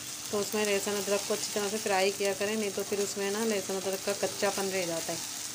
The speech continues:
इसको पहले आप अच्छी तरह से फ्राई करना, फिर उसके बाद दूसरी चीज़ें ऐड करना। तो यहाँ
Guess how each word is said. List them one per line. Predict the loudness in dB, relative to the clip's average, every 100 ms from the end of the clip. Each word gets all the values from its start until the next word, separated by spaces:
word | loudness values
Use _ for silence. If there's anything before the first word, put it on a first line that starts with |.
| -8 -6 -6
इसको | -2 0
पहले | 2 4
आप | 2 0
अच्छी | -4 -6
तरह | -2 -2
से | -2 -2
फ्राई | 0 2 2
करना, | 0 0 0 0
फिर | 2
उसके | 0 0 -2
बाद | 0 0
दूसरी | -2 -4 -4
चीज़ें | -2 -2 0
ऐड | -2 -2
करना। | -4 -6 -6 -8 -8 -8 -10 -10 -10 -10 -8 -8 -8 -8 -8 -8 -6 -6 -6 -4 -6 -6 -8 -8 -8 -10 -6 -4
तो |
यहाँ | 0 0 0